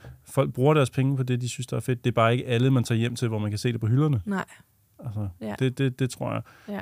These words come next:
Speaker 2: Ja.
Speaker 1: Øh, selvfølgelig skal det siges, at man skal jo balancere det med sin egen økonomi, jo. Man
Speaker 2: Ja,
Speaker 1: skal
Speaker 2: ja,
Speaker 1: jo ikke
Speaker 2: selvfølgelig. Nej, man skal ikke gæ-, forgælde sig.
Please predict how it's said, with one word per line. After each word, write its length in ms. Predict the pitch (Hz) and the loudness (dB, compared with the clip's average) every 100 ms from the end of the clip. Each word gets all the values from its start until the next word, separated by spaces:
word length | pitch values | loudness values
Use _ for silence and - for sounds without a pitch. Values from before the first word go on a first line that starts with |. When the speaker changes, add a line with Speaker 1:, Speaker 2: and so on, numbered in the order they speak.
| - | -4
Speaker 2:
Ja. 300 | 104 98 98 | -4 -2 -4
Speaker 1:
Øh, 60 | |
selvfølgelig 540 | 98 107 143 151 156 156 _ _ _ _ _ _ - | -4 0 6 6 6 2 _ _ _ _ _ _ -14
skal 200 | - 113 | -2 0
det 100 | 98 | 2
siges, 220 | 117 113 | 2 2
at 100 | 107 | 2
man 160 | 104 | 0
skal 140 | 98 104 | 0 0
jo 120 | 98 | 0
balancere 380 | 101 98 98 123 | 0 -2 0 0
det 80 | 113 | 0
med 80 | |
sin 100 | 101 | -2
egen 180 | 104 113 | -2 -2
økonomi, 420 | 113 104 104 123 | -4 -2 0 0
jo. 80 | 110 | -2
Man 80 | 101 | -6
Speaker 2:
Ja, 180 | 147 175 | -4 0
Speaker 1:
skal 80 | 226 | 4
Speaker 2:
ja, 60 | |
Speaker 1:
jo 20 | 185 | 4
ikke 100 | 120 | 4
Speaker 2:
selvfølgelig. 280 | 135 131 131 | 4 4 2
Nej, 140 | 160 | -2
man 120 | 175 | -4
skal 140 | - 208 | -4 -6
ikke 240 | 240 226 | -2 -4
gæ-, 240 | - 185 - | 0 -2 0
forgælde 400 | 190 208 208 196 | -4 0 0 0
sig. 180 | 190 | -4